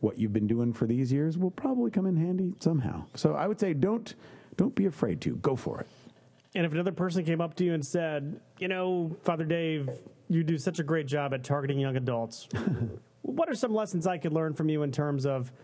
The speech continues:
Speaker 2: how to talk to them, how to reach them, et cetera?"
Speaker 1: Yeah, I mean, I've read some, a, a lot of, uh, material about even your Fortune five hundred companies that are essentially going through the same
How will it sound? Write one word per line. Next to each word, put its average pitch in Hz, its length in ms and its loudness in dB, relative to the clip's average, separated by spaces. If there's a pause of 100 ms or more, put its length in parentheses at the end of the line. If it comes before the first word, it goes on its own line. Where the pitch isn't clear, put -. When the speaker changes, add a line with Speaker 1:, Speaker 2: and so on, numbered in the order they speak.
(240)
Speaker 2:
how 208 120 0
to 180 60 0
talk 165 340 -2
to 160 80 0
them, 147 180 0
how 139 100 2
to 139 80 0
reach 131 240 -2
them, 120 160 2
et 110 80 -2
cetera?" 131 320 -4 (1300)
Speaker 1:
Yeah, 226 140 4
I 220 40 2
mean, 220 120 2
I've 175 120 0
read 240 220 0
some, 180 280 2 (500)
a, - 100 2 (100)
a - 60 4
lot 143 360 2
of, 120 260 0
uh, 104 300 2
material 139 600 2
about 107 400 0 (100)
even 139 220 4
your 117 120 0
Fortune 117 360 2
five 104 240 0
hundred 117 220 0
companies 87 400 0
that 87 140 0
are 87 240 0
essentially 135 520 0
going 95 300 2
through 95 140 0
the 85 60 0
same 107 460 0